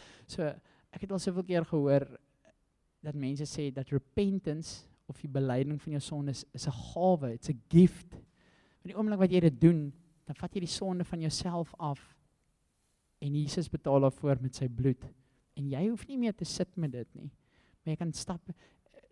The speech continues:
die skrif sê ook, "Who the Son sets free is free indeed." Jy kan hierdie vryheid beleef waarvoor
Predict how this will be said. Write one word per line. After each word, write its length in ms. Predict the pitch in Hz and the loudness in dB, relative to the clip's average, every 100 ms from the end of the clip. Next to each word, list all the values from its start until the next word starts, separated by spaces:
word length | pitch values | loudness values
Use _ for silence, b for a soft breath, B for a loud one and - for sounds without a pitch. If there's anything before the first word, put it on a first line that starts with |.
| _ _ _ _ - | _ _ _ _ -14
die 80 | |
skrif 240 | - 185 170 | -6 -4 -2
sê 220 | 190 170 | 0 0
ook, 120 | 156 | 2
"Who 100 | 151 | 2
the 100 | 151 | 2
Son 440 | - - 202 214 190 | 0 -2 0 0 0
sets 260 | 185 165 | -2 -6
free 260 | - 185 156 | -6 -6 -6
is 120 | 139 | -6
free 260 | - 165 147 | -10 -6 -4
indeed." 480 | 127 143 147 127 | -4 -4 -4 -4
Jy 140 | 131 127 | -6 -6
kan 160 | 160 | -6
hierdie 200 | 151 139 | -6 -6
vryheid 600 | - - - 208 214 214 | -10 -14 -8 -4 -2 -2
beleef 320 | 180 143 147 135 | 2 2 2 0
waarvoor 300 | 131 - | -2 -4